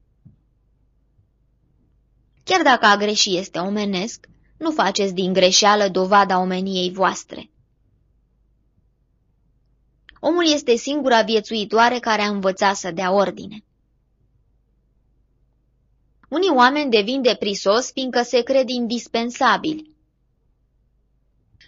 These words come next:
Nu orice om dezbrăcat este gol. Ordinea. Privesc cu bucurie la buna rânduială care domnește între voi.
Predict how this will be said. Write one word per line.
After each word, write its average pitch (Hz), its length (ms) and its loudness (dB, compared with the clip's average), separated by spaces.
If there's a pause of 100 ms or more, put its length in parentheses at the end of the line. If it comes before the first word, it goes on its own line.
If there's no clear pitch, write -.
(140)
Nu 262 640 -2
orice 233 360 2
om 220 260 0
dezbrăcat 190 840 0 (340)
este 185 420 -6
gol. 208 360 0 (1900)
Ordinea. 202 720 -2 (1700)
Privesc 254 380 2
cu 320 100 -4
bucurie 233 460 0
la 170 140 4
buna 202 280 0
rânduială 190 560 -2
care 196 280 -4
domnește 190 520 -6
între 190 360 -4
voi. 196 360 -2